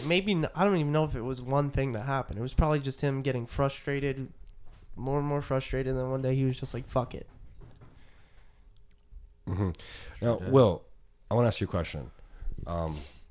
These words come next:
Speaker 2: I wanna get you a little bit more into this topic. Who do you think is to blame for this? Who, whose fault is this? Because they, they're throwing blame around here.
Speaker 3: Who are they throwing the blame on? I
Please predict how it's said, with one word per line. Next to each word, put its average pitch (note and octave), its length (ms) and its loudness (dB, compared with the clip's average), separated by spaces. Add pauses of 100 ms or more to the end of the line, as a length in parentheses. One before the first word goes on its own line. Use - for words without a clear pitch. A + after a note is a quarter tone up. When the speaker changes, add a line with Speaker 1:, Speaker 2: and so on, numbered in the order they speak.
(320)
Speaker 2:
I - 60 -4
wanna G2 140 4
get F2+ 160 0
you F2 60 -2
a - 20 0
little E2 160 -2
bit D#2+ 60 -6
more D#2+ 100 -2
into D#2 160 -6
this C2+ 140 -6
topic. D2 320 -6 (180)
Who E3 140 6
do A3 60 4
you A3+ 60 0
think F3+ 220 2
is A#2+ 140 2
to F#2+ 80 -6
blame E2 440 -2
for C#2+ 140 -10
this? G#1 220 -10
Who, F3 200 6
whose F3 300 2
fault - 400 2
is C2 160 -8
this? - 340 -12 (420)
Because B2 360 8
they, D3 180 10
they're D3 180 2
throwing F#3 420 8 (500)
blame B2 240 10
around F#2 300 2
here. C2+ 220 -12 (1120)
Speaker 3:
Who G2 120 -2
are G#2 40 0
they F#2+ 120 0
throwing F#2+ 200 -2
the F2+ 60 -4
blame G2 260 -4
on? D2 180 -8 (300)
I - 40 -12